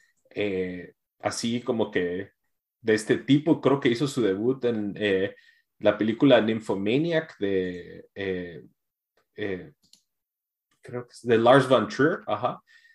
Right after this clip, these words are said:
Eh, pero sí, denle un chance si les gustan las películas de horror, y aún si no, creo que es una película que es suficientemente entretenida. Por ejemplo, a Lito le gustó un montón, y Lito no es una persona que usualmente le gustan las películas de horror.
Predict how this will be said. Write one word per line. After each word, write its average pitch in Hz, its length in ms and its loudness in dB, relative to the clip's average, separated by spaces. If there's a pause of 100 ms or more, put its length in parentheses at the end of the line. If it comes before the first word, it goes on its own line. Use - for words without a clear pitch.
(380)
Eh, 131 280 6
pero 131 140 8
sí, 226 160 0
denle 226 220 4
un 220 140 0
chance 226 340 4
si 151 140 0
les 127 120 2
gustan 135 220 0
las 175 120 4
películas 156 420 -2
de 135 80 0
horror, 127 480 2
y 139 280 -6
aún 156 200 2
si 226 220 0
no, 135 280 2
creo 185 220 0
que 117 200 0
es 117 220 -8
una 156 280 0
película 151 520 0
que 104 340 -2 (800)
es 131 140 0
suficientemente 139 600 0
entretenida. 139 520 0
Por 110 100 0
ejemplo, 120 280 2
a 113 40 4
Lito 135 240 2
le 123 100 2
gustó 95 200 -4
un 120 60 -4
montón, 117 400 -2
y 107 40 -6
Lito 113 280 -6
no 110 240 0
es - 160 -4
una 113 120 -6
persona 107 480 -2
que 92 100 -4
usualmente 113 1040 4
le 101 120 0
gustan 113 280 2
las 113 80 4
películas 127 440 0
de 113 80 0
horror. 104 380 0